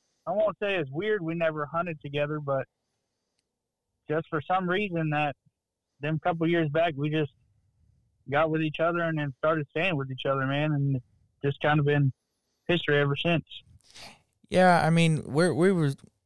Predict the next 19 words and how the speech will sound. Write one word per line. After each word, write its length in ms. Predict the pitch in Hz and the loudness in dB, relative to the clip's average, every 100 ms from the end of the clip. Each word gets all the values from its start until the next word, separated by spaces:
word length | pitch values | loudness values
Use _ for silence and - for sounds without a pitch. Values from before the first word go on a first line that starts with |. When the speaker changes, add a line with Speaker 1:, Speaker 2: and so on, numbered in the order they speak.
| _ _ - | _ _ -2
Speaker 2:
we've 320 | 160 160 135 | -2 0 2
known, 180 | 139 135 | 2 4
like 220 | 135 127 | 4 2
Travis 280 | 143 135 113 | 2 2 2
said, 140 | 117 | -2
we've 160 | 117 127 | -2 0
known 200 | 127 120 | 0 0
each 140 | - | 0
other 140 | 120 113 | -2 -2
since 300 | 110 113 117 | -4 -6 -4
we 120 | 110 | -6
were 80 | 98 | -6
born, 400 | 101 107 110 101 | -4 -2 -2 -2
you 100 | 101 | -2
know, 200 | 104 101 _ _ _ _ _ | -4 -6 _ _ _ _ _
and, 300 | 104 104 101 | -4 -2 0
uh, 60 | 101 | 0
Speaker 1:
Yeah. 300 | 113 117 98 - - - _ _ | 2 2 -2 -8 -20 -20 _ _
Speaker 2:
we, 320 | 120 123 117 | -6 -4 -4